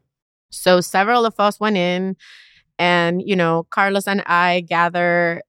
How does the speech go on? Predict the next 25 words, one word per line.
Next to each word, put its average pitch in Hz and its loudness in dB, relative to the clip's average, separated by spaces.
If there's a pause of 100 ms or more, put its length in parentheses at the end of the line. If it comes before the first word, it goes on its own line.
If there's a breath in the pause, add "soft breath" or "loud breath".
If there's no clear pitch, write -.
(160)
all 170 2
of 170 -4
this 170 -2
evidence. 170 -2
We 180 -2
looked 175 -2
for 175 -2
papers 170 -2
and 175 0
we 185 -4
send 175 -2
them, 185 0 (160)
like, 175 0
three 254 2
different 233 0
papers 180 -4 (200)
from 226 0
three 269 0
different 254 0
universities 214 -2 (180)
that 196 0 (260)
say, 196 0 (400)
"Curfews 254 0
don't 185 0
work. 190 2